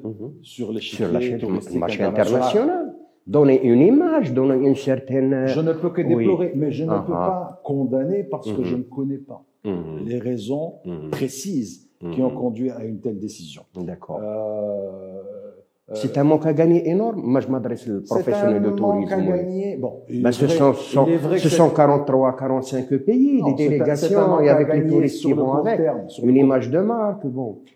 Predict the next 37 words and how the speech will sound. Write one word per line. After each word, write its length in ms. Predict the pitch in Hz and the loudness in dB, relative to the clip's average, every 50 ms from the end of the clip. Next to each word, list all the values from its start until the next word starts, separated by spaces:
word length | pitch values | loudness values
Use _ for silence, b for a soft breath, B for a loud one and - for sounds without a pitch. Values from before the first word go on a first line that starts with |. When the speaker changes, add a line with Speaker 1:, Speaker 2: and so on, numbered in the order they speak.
| _ _ | _ _
Speaker 2:
C'est 200 | _ - - 107 - | _ -14 -12 -6 -4
un, 140 | 120 123 92 | -4 -4 -4
Speaker 1:
Ah. 40 | - - - | -6 -6 -6
Speaker 2:
c'est 140 | 139 - 139 | -6 -4 -2
un 80 | 127 | -2
manque 220 | 123 127 123 123 135 | -2 -2 -4 -4 -6
à 60 | 123 | -6
gagner 240 | 107 123 117 120 123 | -4 -4 -4 -2 -4
au 60 | 113 | -4
Speaker 1:
Hmm. 60 | 101 | -4
Speaker 2:
plan 140 | - 120 107 | -4 -6 -8
financier 480 | - - 123 120 120 113 117 - 131 110 - | -6 -6 -6 -6 -6 -8 -8 -8 -8 -8 -8
pour 80 | 110 101 | -10 -8
les 80 | 101 | -6
Speaker 1:
Oui. 120 | 95 92 92 | -6 -4 -6
Speaker 2:
professionnels 500 | - - 113 - - 107 101 101 95 82 | -6 -8 -14 -14 -12 -12 -10 -10 -10 -12
de 80 | 92 | -12
la 100 | 85 82 | -12 -12
ville 140 | 82 82 82 80 | -12 -12 -8 -6
Speaker 1:
Ah. 100 | 110 170 | -6 -6
Speaker 2:
de 60 | 233 | -6
Marrakech. 500 | - - - 180 - 165 113 - - - - | -6 -6 -6 -4 -4 -6 -8 -8 -10 -8 -4
Speaker 1:
Oui, 140 | 110 98 98 - 110 95 - | -2 -2 -2 -2 -6 -8 -10
Speaker 2:
Ça, 60 | 113 107 | -12 -8
Speaker 1:
oui. 240 | 87 95 120 - 107 107 | -4 -4 -4 -4 -6 -8
Speaker 2:
c'est 180 | - - 151 - 180 | -8 -8 -4 0 0
clair, 160 | 175 143 113 - - - | 0 0 0 -4 -10 -8
ça, 80 | 123 120 | -6 -4
c'est 140 | 110 107 104 | -4 -4 -4
Speaker 1:
Mhm. 40 | 101 165 | -4 -4
Speaker 2:
clair. 180 | 151 131 110 - - _ - | -6 -6 -8 -10 -16 _ -10
Speaker 1:
Mhm. 260 | 117 110 110 107 107 151 | -10 -8 -8 -6 -4 -4
Speaker 2:
Mais 80 | 185 | -4
plus 300 | 180 - 233 269 208 175 170 | -4 -4 -6 -6 -6 -6 -8
important 320 | 139 - 131 - - 120 101 101 104 | -10 -10 -14 -10 -10 -12 -12 -12 -12
encore, 260 | - - 196 - 180 | -6 -4 -2 0 0
Speaker 1:
Oui. 220 | 113 101 85 76 | 0 -2 -2 -4